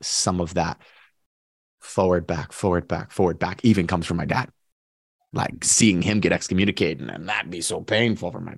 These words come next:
family and the da, da, da, and all this drama, right? And it's like,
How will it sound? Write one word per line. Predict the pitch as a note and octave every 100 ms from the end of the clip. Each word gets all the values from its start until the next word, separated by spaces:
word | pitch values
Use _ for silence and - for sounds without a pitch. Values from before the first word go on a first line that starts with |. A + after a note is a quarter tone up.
| -
family | A#2 G#2 E2 D2+
and | C#2+ D2+
the | F2
da, | - B2+ A2+ G2+ D2+
da, |
da, | G2+ A2 F#2
and | F2+
all | A2 B2 G2+
this | D2+
drama, | - A#2 F#2+ F2
right? | G2+ G#2 F#2+
And | F2
it's | -
like, | F2+ E2